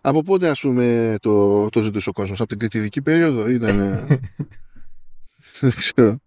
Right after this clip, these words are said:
Speaker 1: Α, δυνατότητα αποθήκευσης δεδομένων σε shortcuts.
Speaker 2: Μμμ. Ε, ίσως έχω κάποιο use case, θα το δω.
Speaker 1: Οκ. Ε, ομαδική συζή-, υποστήριξη ομαδικής συζήτησης σε shortcuts.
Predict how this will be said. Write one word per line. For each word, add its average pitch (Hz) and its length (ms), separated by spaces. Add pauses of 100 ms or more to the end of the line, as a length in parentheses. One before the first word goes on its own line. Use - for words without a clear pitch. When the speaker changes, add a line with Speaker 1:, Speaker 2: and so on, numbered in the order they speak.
(1500)
Speaker 1:
Α, 107 920
δυνατότητα 131 580
αποθήκευσης 151 460
δεδομένων 127 400
σε 104 160
shortcuts. - 580 (1120)
Speaker 2:
Μμμ. 101 180 (320)
Ε, 110 240
ίσως 101 300
έχω 98 160
κάποιο 90 300 (100)
use 95 240
case, 90 100
θα - 140
το 101 120
δω. 90 160 (1000)
Speaker 1:
Οκ. - 180 (1120)
Ε, 113 640 (400)
ομαδική 117 520
συζή-, 143 440
υποστήριξη 139 580
ομαδικής 120 360
συζήτησης 127 500
σε - 200
shortcuts. - 360